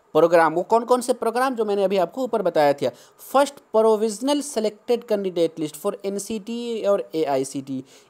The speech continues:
एनसीटी National Council for Teacher Education, इसमें हमारा आ जाता है बीएड, डीएलएड, एमएड और फिर एआईसीटी करते हैं तो इसमें वो हमारा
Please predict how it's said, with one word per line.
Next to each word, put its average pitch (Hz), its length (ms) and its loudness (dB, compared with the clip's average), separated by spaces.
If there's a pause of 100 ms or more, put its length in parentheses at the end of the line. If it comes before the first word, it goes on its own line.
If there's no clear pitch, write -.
एनसीटी 247 560 -2
National 220 300 -6
Council 208 320 -4
for 208 120 -6
Teacher 208 340 -2
Education, 220 360 -4
इसमें 233 340 -8
हमारा 214 300 2
आ 170 200 -2
जाता 170 300 0
है 247 240 -2 (240)
बीएड, 180 680 -2 (1120)
डीएलएड, 226 640 2 (180)
एमएड 147 380 2 (640)
और 165 200 4
फिर 277 300 -6 (840)
एआईसीटी 262 600 2
करते 247 280 -2
हैं 311 160 -4
तो 294 100 -4
इसमें 294 440 -4 (260)
वो 196 80 2
हमारा 226 400 2